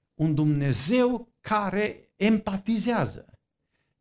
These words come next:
care este imanent, care a venit între noi și a suferit cu noi, a simțit, a plâns cu noi.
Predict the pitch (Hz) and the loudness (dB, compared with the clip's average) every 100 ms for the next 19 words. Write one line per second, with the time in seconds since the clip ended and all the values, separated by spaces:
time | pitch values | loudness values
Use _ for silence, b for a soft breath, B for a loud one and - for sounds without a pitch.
0 | _ - 180 170 160 165 175 - 180 190 | _ -4 -2 -2 -4 0 0 2 2 4
1 | 196 226 247 190 110 - 139 147 147 127 | 4 6 4 2 -2 -8 -10 -6 -4 -2
2 | 175 226 220 _ - 190 196 208 233 269 | -2 -2 -4 _ -6 -2 0 0 0 0
3 | 247 170 175 - - 196 226 262 311 - | 0 0 -2 -2 -2 0 2 2 2 0
4 | 202 165 110 90 - _ _ 202 196 233 | -2 -2 -2 -6 -16 _ _ -4 -2 0
5 | 220 196 254 277 - 247 302 285 214 - | 0 0 2 2 2 0 2 4 2 -2
6 | 160 120 - | -4 -4 -6